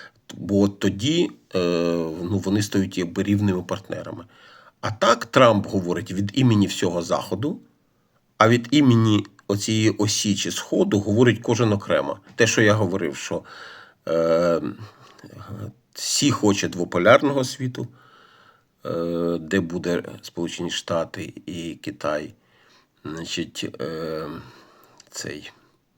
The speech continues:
Індія, ой, м, Росія хоче триполярний світ, де буде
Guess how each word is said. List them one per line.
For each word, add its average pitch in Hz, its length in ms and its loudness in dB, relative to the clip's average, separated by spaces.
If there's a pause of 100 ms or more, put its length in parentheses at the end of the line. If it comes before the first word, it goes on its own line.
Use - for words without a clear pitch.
(800)
Індія, 95 640 2 (240)
ой, 85 240 -4
м, 65 460 -8
Росія 95 380 -2
хоче 101 280 -6
триполярний 107 1000 -4
світ, 107 460 -6 (640)
де 92 380 -2
буде 85 760 -6